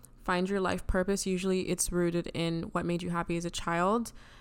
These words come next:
And maybe start a hobby. Find something that keeps you busy and it makes you smile. And whatever that is, whether it's a person, a hobby, an activity,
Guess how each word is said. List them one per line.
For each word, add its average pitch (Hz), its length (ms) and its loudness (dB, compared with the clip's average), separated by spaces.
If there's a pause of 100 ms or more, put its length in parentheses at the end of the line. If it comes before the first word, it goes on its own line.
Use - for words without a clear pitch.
(380)
And 175 420 0
maybe 180 220 2
start 180 260 4
a 175 60 0
hobby. 180 580 4
Find 226 380 6
something 269 240 4
that 240 120 4
keeps - 200 0
you 208 80 2
busy 185 380 2
and 170 180 -2 (100)
it 175 60 -4
makes 180 320 0
you 185 60 -4
smile. 170 500 0
And 165 100 -2
whatever 180 360 2
that 190 200 0
is, 180 280 0
whether 180 160 2
it's - 140 -2
a 180 40 -4
person, 190 640 0
a 180 60 -6
hobby, 175 500 -2 (380)
an 185 100 0
activity, 190 540 0